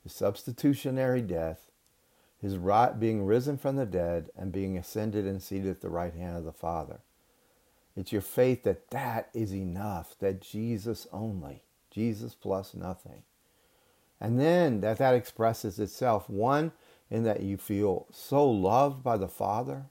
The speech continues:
so loved by the presence of the Spirit, and you have enough love then to share with others. So the motivation, Paul says,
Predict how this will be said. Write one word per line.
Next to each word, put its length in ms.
so 160
loved 600
by 120
the 80
presence 540
of 80
the 80
Spirit, 540
and 160
you 100
have 260
enough 440
love 360
then 260
to 120
share 540
with 200
others. 420
So 320
the 100
motivation, 1040
Paul 300
says, 600